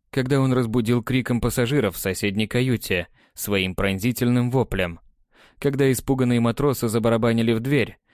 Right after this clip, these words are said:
Рене, не открывая им, заверил, что все в порядке. Попросту дорога морем оказалась слишком тяжелым испытанием для него,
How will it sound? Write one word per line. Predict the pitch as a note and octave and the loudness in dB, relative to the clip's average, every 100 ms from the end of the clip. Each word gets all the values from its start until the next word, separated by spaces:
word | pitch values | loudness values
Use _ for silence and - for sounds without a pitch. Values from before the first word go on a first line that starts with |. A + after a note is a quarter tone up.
| _ - | _ -4
Рене, | F#2 F2+ G2+ | -2 0 0
не | A2 | 2
открывая | A2+ - A2+ A2+ C3 | 0 0 0 0 0
им, | A2+ - F#2 E2+ - _ - | 0 -2 -4 -6 -16 _ -6
заверил, | G#2+ B2+ D3 D#3 C3+ | 0 2 2 2 0
что | C#3 | -2
все | A#2 C3+ | 0 0
в | B2 | 0
порядке. | D3 D3+ B2 - F#2+ E2+ - _ _ _ - | 0 0 -2 -4 -4 -4 -10 _ _ _ -2
Попросту | G2+ F#2+ G#2+ - G#2+ | -2 0 -2 0 0
дорога | G#2 B2 C3+ B2 | 2 2 2 2
морем | A#2+ C3+ G#2+ F2+ | 2 2 0 -2
оказалась | F2 G2+ F#2+ B2+ B2+ - | -4 -2 0 0 0 0
слишком | B2+ - B2 | -2 0 -2
тяжелым | A#2+ A2 A2 G#2+ A2 | 0 0 2 2 2
испытанием | G#2+ B2 A2 C#3+ G#2+ F#2 | 0 -2 0 0 0 -2
для | F2+ G2 | -2 -2
него, | F#2+ F#2 F2+ | -2 -2 -2